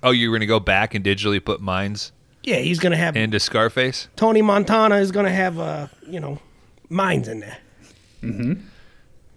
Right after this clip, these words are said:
Speaker 2: Just so those, uh, C I A bastards couldn't get 'em.
Speaker 3: Yeah.
Speaker 1: Say
Speaker 3: coulda
Speaker 1: hello to my little mine.
Speaker 2: Yeah.
Speaker 3: It coulda, coulda helped him out at the end of Scarface
Speaker 1: Mm-hmm.
Speaker 3: to have a few mines on, on the grounds.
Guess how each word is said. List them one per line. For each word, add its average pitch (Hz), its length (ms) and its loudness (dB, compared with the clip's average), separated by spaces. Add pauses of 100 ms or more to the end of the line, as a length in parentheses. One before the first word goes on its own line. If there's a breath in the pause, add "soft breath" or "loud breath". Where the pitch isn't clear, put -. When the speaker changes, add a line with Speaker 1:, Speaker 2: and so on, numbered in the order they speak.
(340)
Speaker 2:
Just - 220 -10
so 151 200 -4
those, 135 240 -4
uh, 120 340 -6 (420 soft breath)
C - 200 -6
I 143 100 -2
A 139 160 -2
bastards 143 520 -2
couldn't 131 220 -2
get 135 180 -2
'em. 104 80 -14 (540 soft breath)
Speaker 3:
Yeah. 131 280 -4 (100)
Speaker 1:
Say - 240 0
Speaker 3:
coulda 113 120 4
Speaker 1:
hello 110 200 0
to 110 80 2
my 104 160 2
little 104 240 4
mine. 120 420 0 (640)
Speaker 2:
Yeah. 240 200 -6
Speaker 3:
It 131 140 -4
coulda, 160 300 2
coulda 180 300 0
helped 127 220 0
him - 120 -4
out 127 240 -2
at 110 100 -6
the 107 180 -4
end 117 160 -4
of 98 340 -8
Scarface 131 760 -6 (360)
Speaker 1:
Mm-hmm. 113 340 -6 (160)
Speaker 3:
to - 100 -2
have 113 160 -2
a 101 40 -2
few 117 200 -4
mines 104 500 -4
on, 101 320 -6 (100)
on 123 160 -4
the 92 60 -6
grounds. 101 640 -8